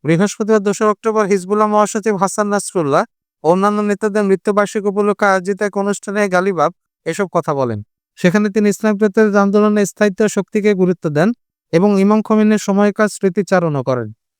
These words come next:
তিনি বলেন, ইমাম খোমেনি একসময় ইসরায়েলি শাসন, আমেরিকা নিয়ন্ত্রিত শাসনবিধিকে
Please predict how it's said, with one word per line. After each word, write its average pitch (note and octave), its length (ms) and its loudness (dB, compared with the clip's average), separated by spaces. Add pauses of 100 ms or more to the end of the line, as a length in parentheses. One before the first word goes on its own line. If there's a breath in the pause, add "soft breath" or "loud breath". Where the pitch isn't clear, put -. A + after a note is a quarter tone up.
(120)
তিনি E3 200 0
বলেন, D#3+ 240 4 (440)
ইমাম G#3 240 4
খোমেনি A3 320 2
একসময় G#3+ 360 2
ইসরায়েলি G#3+ 380 2
শাসন, G#3 320 0
আমেরিকা G3+ 460 2
নিয়ন্ত্রিত G3+ 580 0
শাসনবিধিকে G3+ 840 0